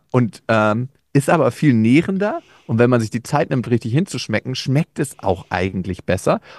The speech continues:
Und irgendwann, wenn man gesunde Beziehungen gelebt hat, erkennt man das Fast Food sehr schnell. Man, äh, hat auch nicht mehr so einen Bock drauf.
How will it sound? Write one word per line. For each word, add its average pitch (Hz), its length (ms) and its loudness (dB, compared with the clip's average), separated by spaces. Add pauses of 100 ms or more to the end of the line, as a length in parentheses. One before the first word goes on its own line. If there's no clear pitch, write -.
(120)
Und 151 240 2
irgendwann, 123 420 2
wenn 107 100 0
man 107 100 0
gesunde 120 340 2
Beziehungen 110 560 -2
gelebt 101 300 0
hat, - 160 -2
erkennt - 340 -4
man 147 120 0
das 120 180 -2
Fast - 380 -6
Food 143 320 -8
sehr 101 160 4
schnell. 107 340 0 (460)
Man, 98 400 4
äh, 101 140 0
hat 139 140 0
auch 143 100 2
nicht 120 120 -2
mehr 117 100 0
so 104 60 -2
einen 101 80 -2
Bock - 220 0
drauf. 101 440 0